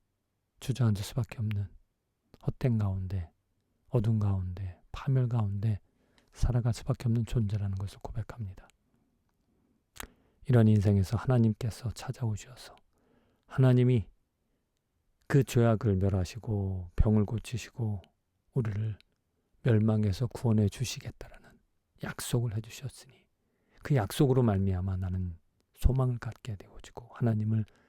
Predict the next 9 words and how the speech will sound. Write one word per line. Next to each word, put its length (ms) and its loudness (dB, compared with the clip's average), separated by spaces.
의지하며 640 0
살아가게 1000 -4
되어지는 580 -2
축복이 400 -8
있습니다. 520 -20
더더욱더 600 0
하나님이 340 0
선한 420 0
것으로 500 -6